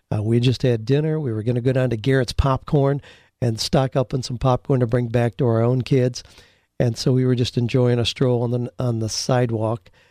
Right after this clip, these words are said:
But he, w-, we talked, and, and I eventually, I bought two tickets from him. Now, they were front row balcony seats. They were fantastic seats right in the middle on the aisle.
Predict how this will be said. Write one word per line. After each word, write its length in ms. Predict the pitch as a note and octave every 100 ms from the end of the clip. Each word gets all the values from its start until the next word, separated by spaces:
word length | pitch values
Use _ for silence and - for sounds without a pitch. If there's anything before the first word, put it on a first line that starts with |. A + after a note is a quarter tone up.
| _ _
But 240 | C3+ -
he, 460 | - E3 F3 F3+ - _ _
w-, 180 | D3 F3
we 160 | F3 F3+
talked, 480 | - E3 G#3 - _ E3+
and, 180 | D#3+ D#3+
and 200 | D3+ D3
I 140 | G3
eventually, 500 | B3 D3 D#3 - G3+
I 160 | D3 F3
bought 460 | C#3 C3+ B2 B2+
two 180 | - E3
tickets 320 | - D#3 A2+
from 220 | - B2+ A2
him. 20 |
Now, 200 | A#2 B2+
they 100 | C3
were 160 | A#2
front 480 | G#2+ - - G3+ A#3+ -
row 360 | D3+ D#3 D#3+
balcony 560 | C3 B2+ C3+ C3 C#3+ C#3
seats. 400 | - B2 B2 - - -
They 120 | - C#3
were 120 | A#2+
fantastic 960 | - C3 A#2+ - - F3+ F3+ - D#3
seats 420 | - - D3 A#2 - - -
right 240 | A2+ B2 D3+
in 100 | E3
the 80 | E3
middle 420 | D3+ D3 D3 C#3+ - _ _
on 220 | B2 D3
the 120 | D#3+
aisle. 520 | - C3+ B2+ B2+ C3